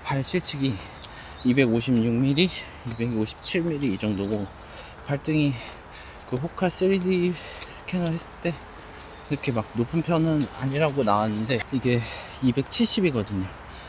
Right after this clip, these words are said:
제가 평소 정 사이즈 이백육십오 웬만하면 신고 좀 여유있게 신을 때 이백칠십을 신는데 여유 있겠지, 이백칠십이니까 했지만, 여유 있겠네 했지만 이백칠십 어림도 없습니다.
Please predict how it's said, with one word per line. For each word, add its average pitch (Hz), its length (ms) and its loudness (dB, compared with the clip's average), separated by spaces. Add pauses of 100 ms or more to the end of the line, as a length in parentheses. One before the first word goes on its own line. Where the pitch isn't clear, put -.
(260)
제가 123 180 -2
평소 180 420 2
정 147 200 -2
사이즈 143 280 2
이백육십오 117 800 2 (600)
웬만하면 113 360 0
신고 147 420 2 (1000)
좀 139 220 0
여유있게 131 320 4
신을 165 320 2
때 147 100 4
이백칠십을 156 720 2
신는데 135 500 2 (880)
여유 165 280 6
있겠지, 190 480 0
이백칠십이니까 175 1000 2
했지만, 123 580 2 (760)
여유 113 100 -2
있겠네 131 400 0
했지만 135 320 -2
이백칠십 120 540 0
어림도 110 320 4
없습니다. 90 380 -6